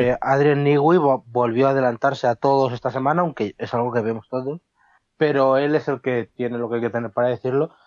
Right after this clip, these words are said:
Speaker 2: que la Fórmula uno debe ir, eh, en el futuro por coches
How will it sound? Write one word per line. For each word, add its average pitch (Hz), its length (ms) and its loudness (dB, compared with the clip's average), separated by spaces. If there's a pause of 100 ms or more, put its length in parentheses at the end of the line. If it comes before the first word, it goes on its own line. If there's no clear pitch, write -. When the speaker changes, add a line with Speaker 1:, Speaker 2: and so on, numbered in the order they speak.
(180)
Speaker 2:
que 127 60 -6
la 123 80 0
Fórmula 131 320 2
uno 135 260 2
debe 131 280 2
ir, 135 320 2 (100)
eh, 110 640 -4
en 107 80 -6
el 110 60 -4
futuro 135 460 2
por 120 160 -6
coches 117 340 -6